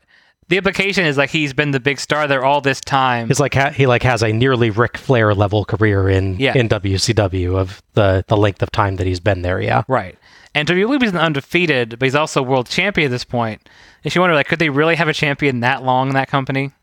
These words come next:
Speaker 1: Especially at this point in two thousand?
Speaker 2: Yeah. Seems a little doubtful.
Speaker 1: David Arquette's character wants a new, another Slurpee, although I can't say Slurpee 'cause it's not seven eleven.
Speaker 2: Yeah, I think they call it slushy, which,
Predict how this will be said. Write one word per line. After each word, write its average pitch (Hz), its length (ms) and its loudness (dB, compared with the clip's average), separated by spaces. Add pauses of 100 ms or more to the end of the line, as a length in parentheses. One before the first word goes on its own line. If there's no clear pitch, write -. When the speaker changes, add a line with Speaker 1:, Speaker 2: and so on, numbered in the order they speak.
(480)
Speaker 1:
Especially 175 440 0
at 131 80 -4
this 147 160 0
point 175 340 0 (100)
in 139 80 -12
two 156 140 -2
thousand? 160 540 0 (100)
Speaker 2:
Yeah. 120 640 2 (460)
Seems 113 260 -2
a 101 60 0
little 101 180 0
doubtful. 104 460 -2 (1160)
Speaker 1:
David 180 220 0
Arquette's 160 320 -2
character 131 720 -2 (580)
wants 170 240 0
a 170 60 2
new, 165 160 2 (160)
another 156 200 0
Slurpee, 123 760 -4
although 139 140 0
I 156 40 0
can't 208 200 -6
say 180 120 -2
Slurpee 160 440 -2
'cause 120 100 -2
it's - 100 -6
not 139 180 -2
seven 131 220 -2
eleven. 104 460 -4 (260)
Speaker 2:
Yeah, 107 100 2
I 101 40 2
think 131 140 2
they 127 80 -2
call 104 180 -2
it 107 80 -6
slushy, 92 440 -2
which, 92 320 -6